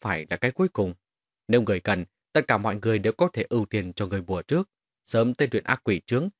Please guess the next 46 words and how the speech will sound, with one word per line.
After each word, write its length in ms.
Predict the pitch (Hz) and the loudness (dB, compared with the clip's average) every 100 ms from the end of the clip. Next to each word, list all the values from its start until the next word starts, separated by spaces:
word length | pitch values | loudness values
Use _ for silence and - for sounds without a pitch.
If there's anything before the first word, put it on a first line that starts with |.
| _ | _
đạt 140 | - 131 | -2 0
được 160 | 127 | 0
tốc 160 | 208 208 | -2 0
độ 140 | 120 104 | 0 2
của 120 | 110 | 0
cực 220 | - 101 | 0 -2
phẩm 200 | 110 80 | -2 -4
linh 200 | 92 92 | -2 -4
khí, 320 | - 113 170 226 _ _ - | -2 -2 -2 -6 _ _ -2
đừng 300 | 107 110 101 | 0 2 0
để 100 | 98 | -2
cho 160 | - 95 | -2 -4
số 160 | 107 | -4
hai 200 | 95 95 | -4 -6
quá 200 | - 101 | -2 -4
đắc 120 | 120 110 | -4 -2
ý 200 | 104 113 | 0 2
đấy." 160 | 127 - _ _ _ _ _ _ _ _ | 0 -6 _ _ _ _ _ _ _ _
Số 180 | - 147 | 0 2
bốn 300 | 127 147 165 | 4 2 0
bắt 140 | 175 | -2
đầu 220 | 101 82 - | 0 -2 -4
hát 160 | - - | -10 -6
đệm 160 | 92 - | -6 -4
nói: 220 | 101 190 - _ _ _ _ _ | -10 -10 -16 _ _ _ _ _
"À, 340 | 120 147 180 - _ _ - | -2 0 0 -4 _ _ -4
số 180 | - 180 | 0 2
một, 240 | 110 - _ _ _ | 2 0 _ _ _
chỉ 100 | 156 | 2
cần 200 | 151 135 | 4 4
ngươi 100 | 131 | 4
xuất 160 | - 190 | 2 0
ra 100 | 135 | -2
đủ 280 | 107 92 82 | 0 -2 0
tiền, 200 | 107 95 - _ _ _ | 0 0 -4 _ _ _
tự 80 | 170 | 4
nhiên 200 | 185 190 | 6 4
là 100 | 143 | 2
mọi 200 | 123 123 | -2 -2
người 280 | 113 117 110 | 0 2 2
đều 140 | 110 | 2
có 140 | 151 156 | 0 0
thể 100 | 98 | -2
bán 200 | 90 127 | -2 -4
cho 140 | 131 | -4
ngươi. 240 | 117 123 | -2 -2